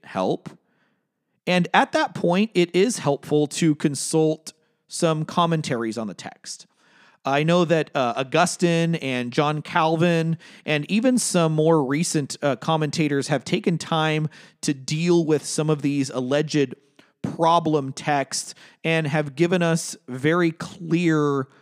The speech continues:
uh, solutions to understanding them. And finally, sometimes a historical perspective on this question is helpful. We really need to understand that there are no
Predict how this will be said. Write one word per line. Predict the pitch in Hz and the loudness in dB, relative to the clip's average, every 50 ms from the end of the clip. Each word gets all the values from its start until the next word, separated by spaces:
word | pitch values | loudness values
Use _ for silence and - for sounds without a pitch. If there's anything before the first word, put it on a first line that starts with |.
| _ _ _ _ | _ _ _ _
uh, | - 135 123 | -4 -4 -4
solutions | - - - - 170 156 151 156 160 170 175 - - 151 139 123 110 104 - | -4 -6 -2 0 2 2 4 6 6 6 6 4 2 0 0 0 -2 -6 -4
to | - 139 - | -4 -2 -2
understanding | 139 143 139 135 131 123 - - - 123 123 123 123 117 101 90 | 0 0 0 0 0 0 -2 -4 -2 -2 -2 0 0 -2 -2 -4
them. | 82 80 67 - _ _ _ _ _ _ _ _ _ _ _ _ _ _ - - - - - - - _ - | -6 -8 -10 -12 _ _ _ _ _ _ _ _ _ _ _ _ _ _ -20 -20 -20 -20 -20 -20 -16 _ -2
And | 190 190 190 190 190 175 160 - - _ _ _ _ _ _ _ _ - | 0 2 2 2 2 0 -2 -4 -8 _ _ _ _ _ _ _ _ -16
finally, | - - 175 202 262 269 269 262 220 190 170 | -4 0 2 2 2 2 2 4 4 4 2
sometimes | 147 - - 185 190 190 - 196 190 180 170 - | 0 0 0 0 0 0 0 2 2 0 0 0
a | - 165 160 156 - | -2 -2 -2 -2 -2
historical | - 160 - - - 170 160 170 180 180 - - 139 | -2 -2 -2 -2 0 0 0 2 0 0 -2 -2 -4
perspective | - - 143 - - - - 120 113 - - 123 113 107 110 117 127 - | -4 -6 -8 -8 -6 -6 -6 -6 -6 -4 -4 -2 -2 -2 -4 -6 -8 -6
on | 123 120 123 123 | -6 -4 -2 -2
this | 123 120 - | -4 -6 -6
question | - - 131 107 - - - 113 110 101 - | -6 -4 -4 -4 -4 -6 -6 -6 -6 -6 -8
is | - 104 95 - | -8 -10 -10 -8
helpful. | - 95 82 - - - 73 - - _ _ _ _ _ _ _ _ _ _ _ _ _ _ _ _ _ _ _ _ _ - - - _ _ _ | -10 -10 -12 -10 -12 -14 -14 -14 -16 _ _ _ _ _ _ _ _ _ _ _ _ _ _ _ _ _ _ _ _ _ -20 -20 -20 _ _ _
We | - 143 175 | -2 0 0
really | 165 147 190 240 254 262 240 | 2 2 2 2 4 4 4
need | 233 226 208 156 | 4 4 4 4
to | - - - | 2 2 4
understand | 160 175 170 180 156 - - - 170 165 165 165 160 | 2 2 2 2 0 0 -2 -2 0 0 0 2 2
that | 151 151 - - | 2 2 2 4
there | 160 160 160 - | 4 4 4 4
are | 165 165 160 156 | 4 2 2 2
no | 151 160 156 156 156 156 151 | 2 4 4 6 4 4 2